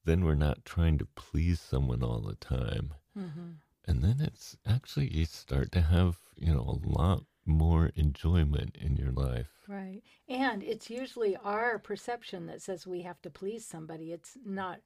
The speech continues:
Speaker 2: I mean, there are those situations where abuse and they say, "You have to please me," but we put that on ourselves.
Speaker 1: Yeah.
Speaker 2: And so then when we start turning it around and we're like, "Yeah, they can get their own water."
Speaker 1: Yeah.
Speaker 2: And they're like, "Finally,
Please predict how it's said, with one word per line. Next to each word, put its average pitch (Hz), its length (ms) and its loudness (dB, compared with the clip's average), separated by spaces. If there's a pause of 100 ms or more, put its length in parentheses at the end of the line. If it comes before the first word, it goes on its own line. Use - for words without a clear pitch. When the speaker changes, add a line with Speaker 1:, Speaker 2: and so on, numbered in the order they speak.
Speaker 2:
I 220 40 -12
mean, 196 200 -2
there 196 140 -2
are 175 120 -6
those 170 200 -8
situations 170 800 -10
where 170 420 -12
abuse 175 420 -12
and 175 140 -12
they 165 120 -14
say, 175 180 -14
"You 180 140 -10
have 156 200 -16
to - 60 -20
please 208 380 -12
me," 185 120 -10
but 180 240 -10 (320)
we 254 180 0
put 370 220 0
that 233 200 0
on 233 160 -6
ourselves. 233 540 -8 (140)
Speaker 1:
Yeah. 80 280 2 (100)
Speaker 2:
And 202 180 -6
so 220 140 -2
then 208 200 -4
when 208 180 -6
we 254 140 -6
start 208 300 -6
turning 202 280 -6
it 165 100 -8
around 196 520 -8
and 196 100 -10
we're 190 100 -10
like, 196 300 -10
"Yeah, 262 180 -10
they 277 120 -10
can 302 120 -12
get 302 140 -8
their 277 140 -6
own 302 180 -10
water." - 360 -12 (220)
Speaker 1:
Yeah. 101 180 2 (240)
Speaker 2:
And 247 80 -6
they're 226 140 -4
like, 226 220 -2
"Finally, 262 540 0